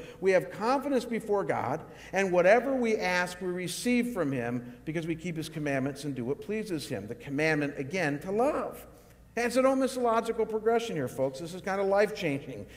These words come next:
He says, when you love others as Jesus did, this assures you that you are his. You then have confidence before him. And when you have confidence, you have faith, and you're gonna have answered prayer. Whoa.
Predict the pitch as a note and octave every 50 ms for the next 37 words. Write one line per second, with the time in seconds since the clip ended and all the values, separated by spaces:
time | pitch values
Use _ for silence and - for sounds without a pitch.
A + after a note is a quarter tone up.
0 | - - - - F#3+ F3+ E3+ G3+ F#3+ F3 D#3+ F3 - - - - D#3+ E3 D#3+ D3+
1 | D3 D#3+ F3 G#3 A#3 C4 B3+ B3 B3 B3 A3+ A#3 A#3+ A#3 A#3+ G#3+ G3+ F#3+ D#3+ D#3
2 | C#3+ A#2+ - C#3+ B2 A2+ A#2+ - A#2 - - - - - D#3 D3+ D3+ D#3 C#3 -
3 | - - - F3 F3 G3 A3 G#3 A3 A3+ A#3+ A#3+ A#3 A#3+ A3 A3+ A#3 A#3+ A#3+ A3+
4 | F#3 E3+ D3 A#2+ A#2 C3+ D#3+ E3 - - - - - - - D#3 F3 F#3 F#3 F#3
5 | F3+ E3+ E3 E3 D3 - - D3 F3+ G3 A3+ B3+ A#3+ B3 B3 A#3+ A3+ - A3+ A3+
6 | G#3+ G3 - - A#3 A#3 A#3 A#3 G#3+ F#3 D#3 B2+ A2+ A#2+ B2+ D#3 D#3+ D#3 - -
7 | - - D#3+ F3 F#3 F#3 F#3 F#3 F3+ E3+ E3+ F3 - A#3+ C4 C4+ C4 C4+ A3 F#3
8 | F3+ E3+ F3 G3 G3+ F#3 E3+ - - - A#3+ A#3 G3 E3+ F3 F3 - - E3+ E3
9 | F3 E3+ F3+ F3 E3+ E3+ E3 E3+ C#3+ D3 C#3 C#3 C3 - D#3 D3 - - - -
10 | D#3 C#3 A#2 G2+ E2 - - - - - - - - - - - - - - -
11 | - - - B2 B2 C#3 D#3 D3 C3+ A2 F#2+ - -